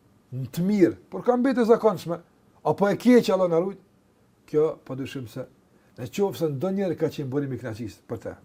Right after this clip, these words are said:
nga njëra, e pse thash, edhe në qoftë se është burim i kënaqësisë, është shumë i kufizuar, në qoftë se ka qenë, atëherë padyshim se ndërprerja e saj,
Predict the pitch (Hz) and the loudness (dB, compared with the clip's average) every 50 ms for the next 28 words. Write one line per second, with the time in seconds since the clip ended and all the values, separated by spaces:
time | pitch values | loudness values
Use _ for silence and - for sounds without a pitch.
0 | 127 123 120 156 165 170 175 175 151 117 98 - - _ _ _ _ - 123 117 | -12 -2 2 2 2 4 4 2 0 0 -2 -6 -12 _ _ _ _ -14 -10 -4
1 | 127 170 170 156 135 127 - 131 151 170 170 - 196 175 - - 165 175 160 135 | 0 2 2 2 2 -2 -2 -2 0 0 0 -2 -4 -6 -2 0 0 0 0 0
2 | 156 160 165 156 147 147 151 151 175 170 139 147 - - 165 151 131 - 131 117 | 0 -2 -2 -2 -4 -6 -6 -6 -6 -8 -8 -10 -10 -8 -10 -10 -8 -10 -10 -8
3 | 123 113 139 180 180 - _ _ - - _ _ _ - - - 117 107 156 135 | -6 -6 -6 -6 -6 -10 _ _ -20 -20 _ _ _ -20 -20 -12 -8 -6 -6 -6
4 | 120 139 - - 123 113 - - 147 156 151 - _ _ _ _ _ _ _ _ | -6 -6 -6 -6 -6 -6 -4 -4 -4 -4 -6 -10 _ _ _ _ _ _ _ _
5 | _ _ _ _ - - 123 110 - 135 131 123 127 - - 120 107 - 139 123 | _ _ _ _ -16 -14 -14 -12 -10 -10 -8 -8 -10 -10 -12 -14 -12 -12 -14 -14
6 | - _ _ _ _ _ _ _ _ _ _ _ _ _ _ _ _ _ _ _ | -14 _ _ _ _ _ _ _ _ _ _ _ _ _ _ _ _ _ _ _
7 | _ _ _ _ _ _ - _ _ _ _ - 120 113 123 104 - 147 151 147 | _ _ _ _ _ _ -20 _ _ _ _ -14 -8 -8 -8 -4 0 0 2 2
8 | 131 123 113 - - 131 113 98 85 | 0 -2 -4 -6 -6 -4 -4 -4 -6